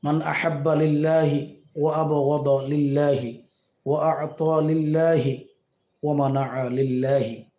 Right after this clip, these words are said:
ফাকাদ ইস্তাকমালাল ঈমান।" রাওয়াহু আবু দাউদ। ক্বালা রাসূলুল্লাহি সাল্লাল্লাহু আলাইহি ওয়াসাল্লাম, রাসূল পাক সাল্লাল্লাহু আলাইহি ওয়াসাল্লাম ইরশাদ করেছেন,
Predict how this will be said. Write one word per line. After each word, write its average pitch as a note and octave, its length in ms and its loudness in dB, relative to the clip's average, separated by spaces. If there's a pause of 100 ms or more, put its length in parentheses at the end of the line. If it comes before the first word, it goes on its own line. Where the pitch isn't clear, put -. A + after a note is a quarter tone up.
(340)
ফাকাদ C#3 380 -8
ইস্তাকমালাল - 1700 -6 (100)
ঈমান।" B2 600 -8 (1000)
রাওয়াহু B2+ 480 -2
আবু A#2 160 -10
দাউদ। A2+ 380 -10 (800)
ক্বালা D3 300 2
রাসূলুল্লাহি D3+ 760 2
সাল্লাল্লাহু D3+ 680 2
আলাইহি D3+ 400 2
ওয়াসাল্লাম, D#3 520 2 (800)
রাসূল D3+ 360 0
পাক D#3 480 0
সাল্লাল্লাহু D3+ 800 2
আলাইহি C#3+ 460 0
ওয়াসাল্লাম C#3+ 540 0
ইরশাদ C#3 560 -2
করেছেন, - 480 -4